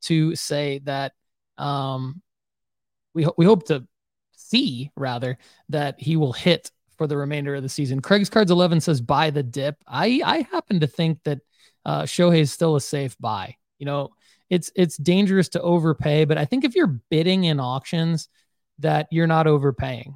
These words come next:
I think if you're bidding in Shohei Ohtani auctions, you're not overpaying. I think if you're, be careful making offers on Ohtani cards.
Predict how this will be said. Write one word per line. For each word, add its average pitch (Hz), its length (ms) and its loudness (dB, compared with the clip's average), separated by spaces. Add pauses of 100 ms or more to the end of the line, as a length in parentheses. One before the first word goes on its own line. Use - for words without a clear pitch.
(120)
I 156 60 -10
think 170 220 -2
if 147 80 -4
you're 156 100 0
bidding 185 480 0
in 165 200 2
Shohei 160 520 2
Ohtani 151 380 -4
auctions, 120 440 -8
you're 135 120 -6
not 131 180 -6
overpaying. 123 580 -12
I 143 100 -12
think 175 200 -4
if 151 100 -4
you're, 156 220 0 (260)
be 175 140 -4
careful 202 460 0
making 151 600 -2
offers 120 640 -12
on 139 160 -12
Ohtani 131 480 -12
cards. - 380 -14